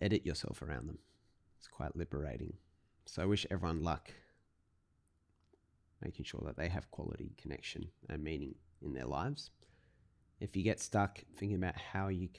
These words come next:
kinda get that for yourself, if you are the sort of person who lacks that bit of community, but wants to build community or die trying,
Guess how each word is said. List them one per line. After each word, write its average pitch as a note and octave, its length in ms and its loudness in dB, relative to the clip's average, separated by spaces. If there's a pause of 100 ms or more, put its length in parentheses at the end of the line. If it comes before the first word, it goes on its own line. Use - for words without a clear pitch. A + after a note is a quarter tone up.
kinda F#2 180 0
get F2 220 -2
that - 160 -4
for - 140 -8
yourself, - 720 -4
if - 180 -10
you F#2+ 80 0
are F#2 100 4
the F2+ 60 2
sort F2 220 -2
of - 60 -6
person E2 360 -2
who D#2+ 80 0
lacks E2+ 280 -2
that - 180 -10
bit F2+ 100 -2
of - 100 -8
community, E2 600 -4 (640)
but - 160 0
wants F#2 200 0
to - 80 0
build F2 280 0
community E2+ 400 2
or E2 80 0
die D#2+ 180 0
trying, F2 480 -4